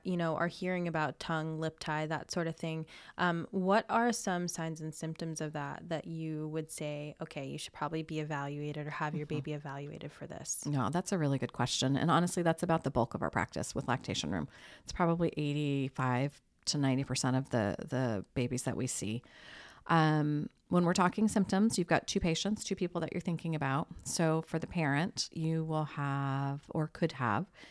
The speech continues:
Speaker 2: um, nipple pain, significant ni-, nipple and tissue trauma, low milk supply, um, frequent clogged ducts, mastitis, feeling like your breasts are never ent-, empty.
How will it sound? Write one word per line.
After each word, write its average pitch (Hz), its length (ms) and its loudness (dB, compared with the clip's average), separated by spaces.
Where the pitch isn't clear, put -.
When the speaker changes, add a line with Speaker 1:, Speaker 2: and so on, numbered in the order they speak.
Speaker 2:
um, 147 720 -2
nipple 156 240 0
pain, 139 560 0
significant 143 640 0
ni-, 147 260 6
nipple 143 340 6
and 131 100 2
tissue 135 300 2
trauma, 127 580 4
low 143 240 2
milk 139 280 4
supply, 123 640 0
um, 139 300 -4
frequent 175 400 2
clogged 160 300 4
ducts, - 420 2
mastitis, 147 920 4
feeling 165 280 6
like 156 220 2
your 160 80 0
breasts 147 320 4
are 151 60 4
never 139 280 4
ent-, 135 340 4
empty. 202 480 4